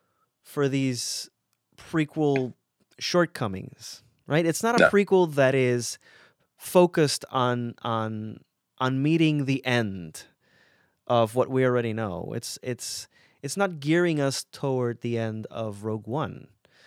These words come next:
Speaker 1: Um, it's not preoccupied with that. It's preoccupied with telling us the story that we're watching right now.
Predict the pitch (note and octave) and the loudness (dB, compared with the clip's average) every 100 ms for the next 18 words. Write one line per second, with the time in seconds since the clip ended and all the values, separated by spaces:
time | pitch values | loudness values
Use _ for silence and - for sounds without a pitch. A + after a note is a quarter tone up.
0 | _ _ _ _ A2 G#2+ G#2 - - F#3+ | _ _ _ _ -6 -4 -6 -8 -4 0
1 | F#3 - E3+ D3 F3 F#3+ - E2+ - - | 0 0 2 2 0 -4 -4 -8 -6 -12
2 | - - - - _ _ _ B2+ - - | -10 -10 -10 -12 _ _ _ -8 -6 0
3 | F#3 E3+ E3+ E3 - C#3 A#2 A2+ - E3+ | 2 2 0 -4 -2 -2 -2 -6 -4 -4
4 | E3+ C#3 A#2 A2 - - _ _ _ _ | -2 -2 -4 -4 -8 -12 _ _ _ _
5 | _ - C3 - D#3 C#3+ D3 A#2 C3 A#2+ | _ -8 -4 0 4 4 4 2 0 0
6 | B2+ - A#2+ A2 A2 A2+ - A#2 A2 - | -2 -2 -8 -6 0 0 0 -6 -8 -10